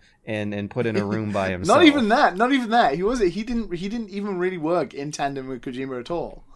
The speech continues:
Speaker 1: He had a couple meetings. He had a lot. He, he had more contact
Speaker 2: Yeah.
Speaker 1: with Kojima than the future translators,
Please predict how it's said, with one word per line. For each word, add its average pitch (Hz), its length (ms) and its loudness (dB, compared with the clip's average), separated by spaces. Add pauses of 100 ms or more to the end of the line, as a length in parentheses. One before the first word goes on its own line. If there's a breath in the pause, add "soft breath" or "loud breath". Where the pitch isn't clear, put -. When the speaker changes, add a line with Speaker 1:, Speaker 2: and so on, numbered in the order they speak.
(100)
Speaker 1:
He 143 80 -6
had 151 100 0
a 156 60 -2
couple 156 280 -4
meetings. 113 520 -2
He 120 80 -4
had 117 100 2
a 120 80 0
lot. 143 340 2
He, 143 280 -4
he 156 140 -4
had 170 200 -2
more 160 220 -2
contact 160 320 -4 (100)
Speaker 2:
Yeah. 117 60 2
Speaker 1:
with 113 100 -6
Kojima 117 400 -4
than 104 140 -4
the 95 80 -4
future 110 340 -8
translators, 147 720 -6